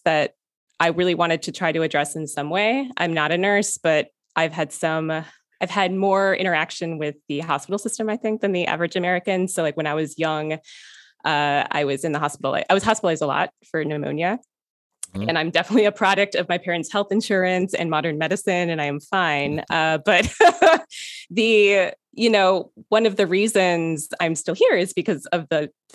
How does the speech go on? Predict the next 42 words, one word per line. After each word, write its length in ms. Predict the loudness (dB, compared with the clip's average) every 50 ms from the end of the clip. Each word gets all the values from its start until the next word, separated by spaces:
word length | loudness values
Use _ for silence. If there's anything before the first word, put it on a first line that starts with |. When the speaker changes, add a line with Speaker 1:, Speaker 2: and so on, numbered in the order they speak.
| -12 -4
Speaker 1:
you 100 | -2 0
know, 80 | 0 -2
f-, 160 | -4 -6 _ -4 -2
I 60 | 0
mean, 140 | 0 0 0
fantastic 460 | 0 -2 0 0 -2 -2 -2 -4 -2
doctors, 320 | -2 -4 -2 -2 -2 -2
but 120 | -2 -2 -2
fantastic 400 | 0 0 2 2 0 0 -2 0
nurses. 500 | 2 0 0 0 0 -4 -4 -4 -6 0
So 200 | 2 4 4 4
a 20 |
lot 200 | 4 2 2 2
of 120 | 0 -2 0
my 140 | -2 -2 0
earliest 300 | 0 0 0 0 -2 -2
memories 240 | -2 -2 -2 -2 -2
are 180 | -2 0 0
of 100 | 0 0
just, 200 | -2 -4 -4 -2
like, 160 | -4 -4 -4
nurses 340 | -4 -6 -6 -6 -8 -10 -8
in 100 | -6 -4
that 180 | -4 -6 -6 -8
care 600 | -4 -2 0 0 2 2 0 0 -2 -4 -6 _ _ -20 _ _ _ -4
and 160 | -2 -2 -2
just, 140 | -2 -4 -4
like, 140 | -4 -4 -4
experiencing 600 | -4 -6 -6 -6 -6 -4 -4 -6 -6 -8 -8 -8
firsthand 560 | -6 -8 -8 -8 -8 -8 -8 -6 -6 -6 -8
what 360 | -6 -4 -2 -2 -2 -4 -6 _ _ _ _ -10
a 60 | -8
difference, 380 | -4 -4 -4 -4 -4 -6 -4 -4
like, 200 | -4 -4 -4 -2
that 220 | -2 -2 -2 -2 -4
level 420 | -2 -2 -2 -2 -4 -4 -4 -2 -2
of, 140 | -2 -2
like, 140 | -4 -4 -4
human 340 | -6 -10 -8 -6 -6 -6 -6
care 220 | -6 -6 -6 -4
makes. 600 | -2 -2 -4 -4 -6 -10 -16 -14 -14 -18 -18 -14 -8
Like, 400 | -4 -2 -2 -2 -4 -8 -14 -20